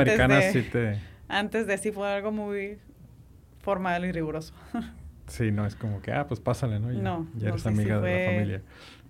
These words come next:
Speaker 2: sí fue muy... Sí fue un proceso muy largo, me tomó como un mes y medio.
Speaker 1: Sí. No, pues qué padre, la verdad.
Speaker 2: Y ya, de ahí ya son seis años y medio.
Speaker 1: Seis años y,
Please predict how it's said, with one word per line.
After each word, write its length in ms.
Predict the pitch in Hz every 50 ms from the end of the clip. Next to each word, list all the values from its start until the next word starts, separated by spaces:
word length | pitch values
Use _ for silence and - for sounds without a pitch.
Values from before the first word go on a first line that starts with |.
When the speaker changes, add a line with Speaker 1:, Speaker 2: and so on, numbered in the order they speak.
| - - - - - - -
Speaker 2:
sí 80 | - 185
fue 120 | 180 175 175
muy... 420 | 175 175 175 175 175 170 170 170 170
Sí 120 | - 226
fue 80 | 214 214
un 40 | 220
proceso 320 | 220 262 240 226 - 233
muy 120 | 226 220 214
largo, 260 | 190 180 156 165 160 - -
me 100 | 185 175
tomó 160 | 165 170 175 170
como 80 | 185 190
un 40 | 185
mes 160 | 180 180 180
y 40 | 185
medio. 260 | 175 160 156 156 156 - - - - - - - - - - - - -
Speaker 1:
Sí. 300 | - - - 104 104 98 - - - - - - - - - - -
No, 140 | 113 123 127
pues 140 | 120 110
qué 100 | - -
padre, 320 | 113 107 - 107 104 107 101 - - - - -
la 80 | 107 101
verdad. 260 | 98 98 98 101 107 -
Speaker 2:
Y 60 | 208
ya, 140 | 233 285 285
de 80 | 233 214
ahí 140 | 202 214
ya 100 | 214 214
son 220 | 214 220 226 214 214
seis 200 | - 208 196 202
años 220 | 220 208 214 214 -
y 40 |
medio. 200 | 180 165 170 180 165 - - - - - - -
Speaker 1:
Seis 280 | - 110 110 107 -
años 400 | 127 117 117 117 120 113 107 - -
y, 120 | 107 95